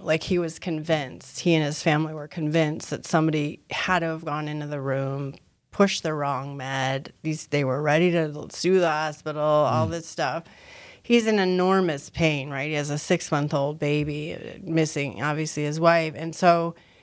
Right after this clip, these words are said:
Speaker 1: I tune in, and the wife comes through,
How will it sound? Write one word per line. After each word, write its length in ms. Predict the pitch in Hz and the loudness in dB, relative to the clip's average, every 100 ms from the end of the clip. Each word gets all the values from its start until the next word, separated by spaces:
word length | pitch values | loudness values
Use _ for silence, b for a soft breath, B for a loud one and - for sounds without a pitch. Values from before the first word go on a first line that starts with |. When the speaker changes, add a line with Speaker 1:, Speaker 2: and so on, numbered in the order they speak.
| b b _ _ _ _ _ _ _ _ _ - | b b _ _ _ _ _ _ _ _ _ 4
Speaker 1:
I 220 | 190 185 | 6 4
tune 340 | - 202 175 | 0 0 2
in, 600 | 165 208 185 143 170 180 - | 4 4 4 2 -6 -8 0
and 240 | 165 160 | 2 4
the 80 | 151 | 4
wife 400 | 151 160 185 - | 4 4 0 -4
comes 460 | 180 156 160 - | -4 -2 -6 -6
through, 560 | - 170 175 151 160 | 0 0 0 -4 -6